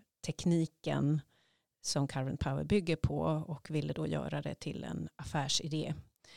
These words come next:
Så jag, eh, arbetade då på Venture Cup och hjälpte dem. Och Venture Cup kan ju betraktas då som en del i innovationssystemet. Eh, men efter det här då så ville de, eh,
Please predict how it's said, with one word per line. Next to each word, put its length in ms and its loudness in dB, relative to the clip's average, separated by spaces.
Så 520 0
jag, 580 2
eh, 300 -4
arbetade 460 -4
då 200 -6
på 280 -6
Venture 320 -6
Cup 300 -12
och 60 -2
hjälpte 360 -4
dem. 260 -4
Och 220 -2
Venture 220 6
Cup 300 -2
kan 220 6
ju 260 6
betraktas 540 -4
då 120 0
som 340 2
en 220 2
del 400 2
i 120 0
innovationssystemet. 1300 -2
Eh, 300 2
men 220 0
efter 640 2
det 200 -2
här 300 4
då 140 0
så 140 2
ville 320 2
de, 400 2
eh, 300 -4